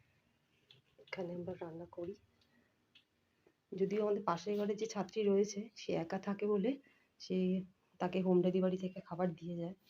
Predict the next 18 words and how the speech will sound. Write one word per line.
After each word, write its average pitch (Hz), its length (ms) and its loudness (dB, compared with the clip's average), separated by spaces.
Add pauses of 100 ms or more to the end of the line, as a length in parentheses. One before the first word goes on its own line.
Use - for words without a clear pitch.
(240)
ওকে - 220 -2
রান্না 165 260 -2
করতে 185 280 -6
হয় 175 220 -2
না। 185 120 -4 (1000)
কিন্তু 185 140 0
আমার 175 240 0
ছেলে 226 240 2
রান্না 202 280 2
করতে 208 280 -2
পারে, 196 220 4 (960)
আহ, 185 220 -2
সময়ের 190 400 2
অভাবে। 190 280 4
আসলে 233 240 2
কেউই 220 300 12
সময়ের 185 340 6
অভাবে 185 300 4